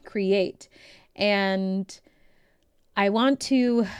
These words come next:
really quickly, I haven't done this before, but I want to do a quick exercise with you right now. And I'm gonna go through a list of questions. So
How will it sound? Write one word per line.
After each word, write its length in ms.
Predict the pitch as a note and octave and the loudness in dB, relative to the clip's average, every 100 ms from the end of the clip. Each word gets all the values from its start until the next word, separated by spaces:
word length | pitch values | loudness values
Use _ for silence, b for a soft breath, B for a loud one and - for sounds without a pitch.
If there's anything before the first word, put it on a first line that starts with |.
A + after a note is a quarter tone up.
| B | B
really 320 | F#3 G3 G3 | -2 0 0
quickly, 420 | F#3+ F3+ - F3+ | 0 -6 -4 -2
I 100 | F#3+ | 0
haven't 280 | F#3 G3+ A3 | 0 -4 -4
done 140 | G3 F#3+ | -4 -4
this 160 | F#3 | -6
before, 580 | - F3 - E3+ F#3 G#3 | -10 -10 -6 -2 0 0
but 400 | G3 F3 E3+ E3 b b b b | 0 -2 -4 -8 b b b b
I 140 | - G3 | -2 0
want 160 | A3 | 0
to 80 | C4 | 0
do 320 | A#3 A3 A3 - | 0 -2 -2 -4
a 120 | F#3+ | -6
quick 360 | - F3+ F#3 - | -4 -4 -4 -8
exercise 720 | E3 - F#3 - F#3 F#3+ F#3+ | -10 -8 -10 -4 0 0 0
with 180 | G3+ G#3 | -4 -4
you 500 | G#3+ G#3+ A3 A3 G#3+ _ _ _ - | -2 -2 0 -2 -4 _ _ _ -2
right 320 | G3+ G3 - | 0 2 0
now. 600 | F#3+ F3 E3+ F#3 A#3+ C#4+ B B B _ | -6 -6 -6 -2 0 -2 B B B _
And 460 | F#3+ F#3+ F#3+ F#3+ G3+ - | -2 0 0 -2 -4 -6
I'm 180 | G3+ | -6
gonna 180 | G#3 A#3 | -2 0
go 160 | B3+ A#3 | 0 -2
through 340 | - G3+ G3 - | -4 -2 -2 -2
a 100 | G3 | -2
list 260 | F#3+ F#3 | -2 -2
of 140 | F#3+ - | -8 -10
questions. 640 | F3 E3 - - E3+ - | -10 -10 -12 -12 -12 -8
So 360 | F#3 F3+ F3+ | -4 -2 -2